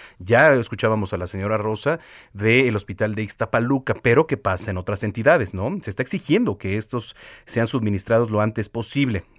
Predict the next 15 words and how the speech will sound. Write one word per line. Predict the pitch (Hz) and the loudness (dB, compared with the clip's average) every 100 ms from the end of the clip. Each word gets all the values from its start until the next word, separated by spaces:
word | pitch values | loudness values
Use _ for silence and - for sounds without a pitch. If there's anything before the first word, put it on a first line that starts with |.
| _ _ | _ _
Se | _ 98 | _ -12
asegura | 101 104 110 | -6 -4 -4
que | 98 | -6
la | 92 | -8
situación | 95 107 - 120 | -8 -10 -2 0
se | 120 | 0
replica | 98 - 120 113 | -4 -6 -4 -4
con | 101 | -4
los | 95 | -6
pacientes | 98 92 113 110 | -6 -6 -6 -6
infantiles | 101 90 90 120 117 113 - - _ | -6 -6 -8 -6 -6 -6 -12 -20 _
oncológicos | 107 98 92 104 139 139 127 131 107 | -6 -6 -4 -2 -2 -4 -2 -2 -2
de | |
todo | 98 - 113 107 - | -4 -4 -2 -2 -4
el | 107 101 | -4 -4